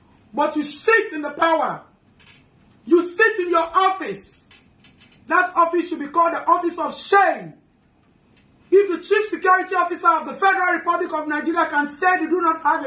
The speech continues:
enough ammunition to protect its citizens, what are you doing with our monies? What are you doing with the borrowed funds? Mister President,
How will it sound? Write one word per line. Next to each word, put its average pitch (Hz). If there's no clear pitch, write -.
enough 311
ammunition 302
to 269
protect 302
its -
citizens, 226
what 381
are 403
you 330
doing 392
with 330
our 311
monies? 285
What 381
are 392
you -
doing 392
with 330
the 311
borrowed 359
funds? 214
Mister 294
President, 311